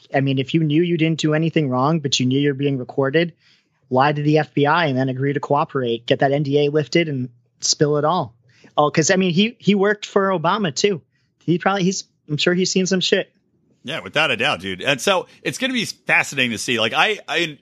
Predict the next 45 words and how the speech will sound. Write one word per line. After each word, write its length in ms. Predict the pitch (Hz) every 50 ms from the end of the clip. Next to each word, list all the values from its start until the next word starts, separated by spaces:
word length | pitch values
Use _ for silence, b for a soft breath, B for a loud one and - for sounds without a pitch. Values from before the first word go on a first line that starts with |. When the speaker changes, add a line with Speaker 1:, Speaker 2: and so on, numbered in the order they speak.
| _ _ _ _ - 151
Speaker 2:
reading 360 | 147 156 233 277 277 247 196
this, 240 | 170 156 - - -
this 240 | - 143 123 - -
guy's 280 | 156 139 135 127 113
tweets, 300 | - - 151 135 113 -
and 80 | 143 135
I'll 80 | 139
say 220 | 135 - 226 208 185
the, 300 | 147 139 131 123 120 - 123
the 240 | 127 135 135 131
tweets 440 | 120 - - 170 247 294 - - -
that 320 | 156 165 151 139 139 139 - _ _ _ _ _ _ _ _ _ -
Ha-, 360 | - 156 151 135 127 - 208 -
Howie 420 | - 170 180 185 180 165 160 156
and, 200 | 147 139 139 127
uh, 160 | 127 127 123 120
and 180 | 123 123 127
we 160 | 120 160 175
actually 300 | 165 147 139 - - 139
like 260 | 120 120 131 135 127 -
to 100 | - 117
read 380 | 101 123 139 127 107 101 92
on 160 | 95 101 104
this 160 | 104 104 101 -
'cause 140 | - 113
they're 140 | 90 104 101
very 360 | 95 90 113 143 214 254 285
well 220 | 254 202 208 190 175
thought 240 | - - 156 135 117
out, 280 | 107 101 95 92 - _
is 120 | - 117 -
from 140 | - 160 151
this 140 | 139 123
guy 160 | - 151 143 143
named 260 | 139 131 123 123 -
Imperator 600 | 117 120 117 113 - - 170 180 185 180 160 160 123
Rex, 540 | 104 117 120 90 87 - - - - - b b b b b b b
which 140 | - 113 -
is 160 | 110 101 90
Imperator 960 | - 117 113 104 - - - 165 175 180 180 147 - 175 165 156 151 147 143 - -
underscore 800 | 127 135 123 120 - - - 139 127 123 120 120 117 110 110 _ _ _ _ _ _
Rex 420 | 104 110 120 127 - - - -
three 600 | - - 104 110 123 139 127 110 87 85 87 87 92 -
on 300 | 101 98 95 95 92 85
Twitter. 480 | - - 139 123 95 90 85 85 -